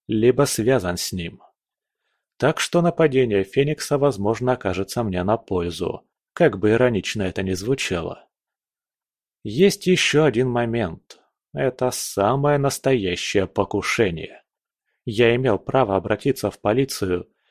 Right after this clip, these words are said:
и тогда все Зорины будут обязаны ответить на вопросы следователя. Мне повезло, что пока идёт расследование смерти отца,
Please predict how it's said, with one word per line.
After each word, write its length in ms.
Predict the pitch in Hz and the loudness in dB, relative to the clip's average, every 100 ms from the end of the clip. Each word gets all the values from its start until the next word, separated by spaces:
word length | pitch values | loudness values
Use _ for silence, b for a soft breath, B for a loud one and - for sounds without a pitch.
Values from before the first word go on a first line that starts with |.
| - | -4
и 100 | 165 | 0
тогда 400 | 175 160 123 147 | 0 2 4 2
все 240 | - 151 | 4 2
Зорины 420 | 123 110 127 131 131 | 4 4 4 2 0
будут 360 | 107 123 127 | 2 2 2
обязаны 480 | 120 104 107 120 120 | 2 2 0 2 2
ответить 480 | 127 95 92 117 - | 0 0 -4 -4 -4
на 100 | 123 | 0
вопросы 460 | 135 - 92 123 | 0 0 -2 0
следователя. 920 | 127 - 92 104 127 120 90 80 - _ _ _ _ _ - | -2 -2 0 0 0 -2 -4 -4 -10 _ _ _ _ _ -4
Мне 240 | 165 175 | 2 4
повезло, 580 | 170 160 156 139 156 165 | 4 6 6 6 6 4
что 220 | - 110 | 4 0
пока 340 | 101 110 113 107 | 2 0 2 2
идёт 220 | 98 101 | 2 0
расследование 720 | 104 - 135 113 101 101 101 | -4 0 2 2 2 0 -2
смерти 460 | 98 120 104 107 95 | -4 -4 -4 -4 -4
отца, 560 | 90 - - 127 85 | -4 -4 -2 0 -2